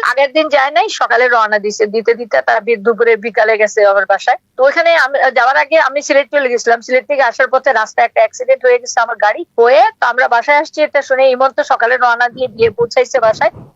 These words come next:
তো যাই হোক, বসার পরে গাড়ি টাড়ি তুলে আমরা রওনা দিয়েছি। তো আমরা আসতেছি, যেমন ইমন, ইমনের আব্বার সামনে,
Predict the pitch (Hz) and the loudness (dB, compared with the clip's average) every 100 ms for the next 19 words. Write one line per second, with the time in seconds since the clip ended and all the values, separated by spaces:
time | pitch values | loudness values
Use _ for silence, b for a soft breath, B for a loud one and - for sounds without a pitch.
0 | _ - - 311 302 311 330 247 269 302 | _ -20 -4 -2 2 2 0 -2 -4 0
1 | 294 285 269 269 240 247 247 247 220 247 | -2 0 -2 0 0 0 2 0 -2 -4
2 | 240 349 - _ - - 240 254 233 233 | 0 0 -2 _ -10 -6 0 2 2 2
3 | 233 226 226 233 277 269 233 214 226 220 | 0 0 2 2 2 0 0 0 -2 -4
4 | 233 - 233 226 220 214 226 233 262 302 | -8 -6 -2 0 -2 -2 -2 2 0 0
5 | - - 220 226 226 220 208 226 226 220 | -6 -2 0 2 2 2 0 -2 -2 0
6 | 277 | 0